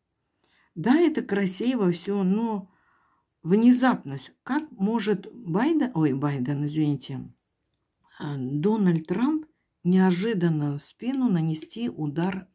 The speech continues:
мир, миру удар какой-то, да? Ещё можно так сказать. Что это такое для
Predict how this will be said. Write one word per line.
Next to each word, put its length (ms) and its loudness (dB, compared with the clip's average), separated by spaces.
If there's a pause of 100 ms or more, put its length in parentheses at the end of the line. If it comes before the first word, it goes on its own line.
(140)
мир, 520 2 (300)
миру 420 4
удар 480 -2
какой-то, 580 -12
да? 320 -8 (360)
Ещё 200 -6
можно 340 -4
так 260 -10
сказать. 680 -14 (680)
Что 300 -4
это 260 0
такое 500 0
для 440 4